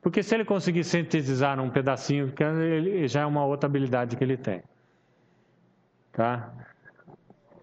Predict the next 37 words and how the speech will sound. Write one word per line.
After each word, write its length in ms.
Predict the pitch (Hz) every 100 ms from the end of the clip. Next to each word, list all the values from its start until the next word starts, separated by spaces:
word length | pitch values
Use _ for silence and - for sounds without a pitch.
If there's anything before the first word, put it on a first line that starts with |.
| - -
Quando 300 | 151 175 175
ele 160 | 170
coloca 500 | 160 160 151 139 143
lá 180 | 139 131
no, 140 | 127
no 140 | 127 143
Word, 500 | 147 165 156 131 131
no 140 | 127
coisa, 360 | 123 156 165 143
ele 120 | 147
começa 360 | 151 147 143 131
a 40 |
fazer 200 | 139 123
um 60 | 135
monte 240 | 139 139
de 60 | 127
coisa, 520 | - 151 156 131 147
um 40 |
monte 340 | 135 139 147 139
de 60 |
coisa 260 | 143 143 139
pra 200 | 139 131
ocupar 260 | 127 135
espaço, 760 | 123 - - 151 156 147 - 151 - - - -
põe 160 | 151
espaço 440 | 143 - 139 - 127
duplo 460 | 123 160 151 147
pra 240 | 139 143 131
poder 300 | 135 123 131
achar 260 | - 127
que 80 | 120
tá 140 | 143
grande, 420 | 139 151 156 156 139
et 100 | 135
cetera 400 | 147 147 151 147
e 40 |
tal. 320 | 110 - -